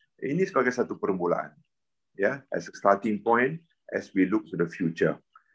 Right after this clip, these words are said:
Let's make the best of our past to connect the dots for the present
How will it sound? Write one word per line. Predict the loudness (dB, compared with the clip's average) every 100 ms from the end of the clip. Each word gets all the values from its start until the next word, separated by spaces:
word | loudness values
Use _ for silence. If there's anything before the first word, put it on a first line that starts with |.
| _
Let's | 6 6 6 0 _ _ -4
make | -2 -2
the | -4
best | -2 4 6 4 0 -8 -2
of | -2 0
our | -2 -2 -2
past | 0 0 -6 -18 _ _ _ _ _ _ _ _ _ _ _ _
to | -18 -8
connect | -4 0 0 0
the | 0
dots | 4 4 2 -4 -20 _ _ _ _ _ _ _ _ -2
for | 2 2 2 -4 _ _ _ _ _ _ -14
the | -4
present | 2 2 2 0 -2